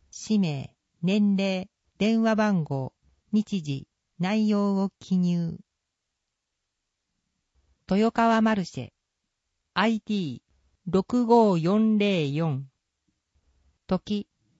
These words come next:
十一月十日日曜日、十時から十六時。ところ、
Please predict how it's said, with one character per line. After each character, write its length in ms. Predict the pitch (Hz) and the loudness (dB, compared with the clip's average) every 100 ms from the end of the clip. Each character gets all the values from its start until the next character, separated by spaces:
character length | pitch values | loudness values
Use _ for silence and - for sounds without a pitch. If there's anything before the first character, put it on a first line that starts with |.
| _ - | _ -2
十 200 | 220 233 | 2 2
一 240 | 226 - | 0 -2
月 260 | 220 220 208 | -2 -2 -2
十 260 | 220 208 208 | -2 -2 -2
日 300 | - 202 _ | -6 -8 _
日 300 | 190 190 226 | -4 -2 0
曜 240 | 226 208 156 | 0 0 -4
日、 200 | - 110 _ _ _ _ _ _ - | -8 -14 _ _ _ _ _ _ -12
十 280 | 160 226 240 | 0 2 2
時 160 | 208 190 | 0 -4
か 180 | 160 | -4
ら 140 | 143 143 - | -6 -10 -6
十 280 | 185 220 214 | 0 2 2
六 240 | 208 202 | 0 -2
時。 240 | 180 147 - _ _ _ _ _ _ _ _ _ _ | -6 -14 -20 _ _ _ _ _ _ _ _ _ _
と 120 | - | -6
こ 220 | - 202 196 | -2 0 0
ろ、 200 | 196 | -2